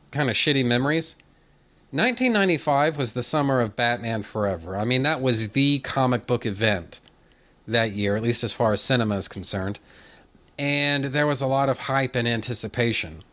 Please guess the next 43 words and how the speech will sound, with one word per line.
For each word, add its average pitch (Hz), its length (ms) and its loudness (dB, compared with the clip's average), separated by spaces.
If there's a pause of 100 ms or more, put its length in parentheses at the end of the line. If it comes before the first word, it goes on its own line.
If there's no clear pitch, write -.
(140)
for 104 300 0
it. 104 80 -6
And 135 200 0 (340)
one 220 200 2
of 320 80 0
the 294 80 0
things 240 220 2
that's 170 180 -2
kind 202 240 0
of 139 80 2
interesting 151 480 0
about 98 340 0
this 104 300 -2
is 117 120 -8
the 131 100 -4
fact 127 340 0
that 123 200 2 (680)
of 147 380 0
the 135 180 2
four 175 600 -2
year 147 340 -2
one 139 260 2
annuals 131 480 0
that 120 120 -2
we're 123 180 0
gonna 135 160 0
be 117 100 -2
talking 120 420 -2
about 143 380 0
over 123 160 -2
the 123 80 0
course 131 360 0
of 107 100 -4
this 113 280 -2
miniseries, 151 840 -2 (1700)
only 240 300 4
one 165 240 2
of 160 140 2
them 123 160 4
includes 123 420 0
a 120 100 2
villain 120 420 2
from, 113 600 0